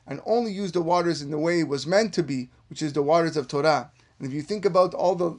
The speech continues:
the, the lives of the people that lived at that time and what they went through, Rabbi Akiva, Rabbi Meir, the Rambam, the fight, the adversity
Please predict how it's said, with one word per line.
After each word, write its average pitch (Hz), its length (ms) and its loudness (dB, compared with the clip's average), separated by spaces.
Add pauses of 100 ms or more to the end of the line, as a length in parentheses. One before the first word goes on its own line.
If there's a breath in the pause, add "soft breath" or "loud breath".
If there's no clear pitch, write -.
the, 147 260 -4
the 135 180 -2
lives 180 400 4
of 170 100 -6
the 156 80 -4
people 175 360 -6
that 151 160 -2
lived 175 220 -4
at 165 160 -4
that 151 200 -6
time 175 260 -2
and 151 120 -4
what 175 180 -4
they 160 100 -2
went 170 280 -2
through, 143 280 -6 (260 soft breath)
Rabbi 143 160 0
Akiva, 160 540 4
Rabbi 151 180 -2
Meir, 175 440 0
the 151 100 0
Rambam, 165 560 -2 (300 soft breath)
the - 100 -8
fight, 202 400 0
the 160 80 4
adversity 160 720 2